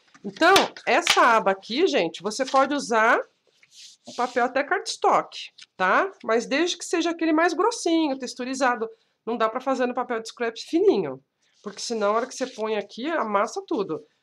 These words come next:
Tem que ser um papel mais firme. Se você tiver um Color Plus que seja grosso, tá?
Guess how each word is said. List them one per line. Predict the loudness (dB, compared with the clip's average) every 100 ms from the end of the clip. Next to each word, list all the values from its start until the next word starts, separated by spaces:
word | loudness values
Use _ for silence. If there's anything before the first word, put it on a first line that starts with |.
| _
Tem | -6
que | -6
ser | -6
um | -6
papel | -4 -4 -4
mais | -2 -2 -2 -2
firme. | 2 2 2 -4
Se | -8
você | -8 -6
tiver | -4 0 0
um |
Color | 0 -2 -2 -4
Plus | -6 -6 -6 -8
que | -12
seja | -10 -8 -8
grosso, | -8 -8 -2 2 2 0 -8 -10 -12 -18 -20 -20 -20
tá? | -6 0 2